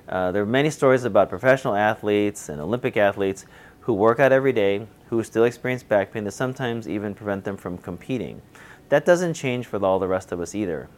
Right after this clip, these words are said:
So the normal people like us, even if we're active, does not prevent us from having back pain at some point.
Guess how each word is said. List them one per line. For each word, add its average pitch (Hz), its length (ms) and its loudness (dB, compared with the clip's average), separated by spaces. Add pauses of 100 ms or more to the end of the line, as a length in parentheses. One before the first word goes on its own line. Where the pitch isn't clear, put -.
(120)
So 101 360 2
the 92 120 -2
normal 156 280 2
people 123 360 -4
like 101 180 -2
us, 85 240 -6
even 123 220 0
if 131 120 -4
we're 143 120 4
active, 101 480 2 (400)
does 107 100 -6
not 113 220 2
prevent 95 260 -4
us 95 80 -6
from 95 140 -10
having 85 260 -6
back 80 260 -6
pain 80 140 -12
at 73 100 -12
some 69 180 -14
point. - 280 -20